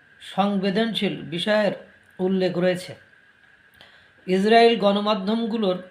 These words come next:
প্রতিবেদন অনুযায়ী আগামী দিনে, আহ, উঠে,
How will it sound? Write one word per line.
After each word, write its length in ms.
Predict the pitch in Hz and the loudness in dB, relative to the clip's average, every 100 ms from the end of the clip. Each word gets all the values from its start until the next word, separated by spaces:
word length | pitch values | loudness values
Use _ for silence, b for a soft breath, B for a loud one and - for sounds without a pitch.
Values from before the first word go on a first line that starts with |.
| _ _ _ _ - | _ _ _ _ -8
প্রতিবেদন 640 | 202 190 214 226 233 233 | -6 -2 0 2 4 4
অনুযায়ী 540 | 214 196 175 185 165 - - - - | 2 0 -2 -2 -4 -10 -20 -18 -2
আগামী 440 | 156 175 202 214 | 0 2 2 0
দিনে, 280 | 196 214 143 117 - _ _ - b b _ _ _ | -2 -2 -4 -6 -18 _ _ -20 b b _ _ _
আহ, 560 | - 170 170 170 165 147 B B B B _ _ _ _ - - | -6 -4 0 0 -2 -6 B B B B _ _ _ _ -12 -6
উঠে, 520 | 185 220 226 202 | 0 4 4 4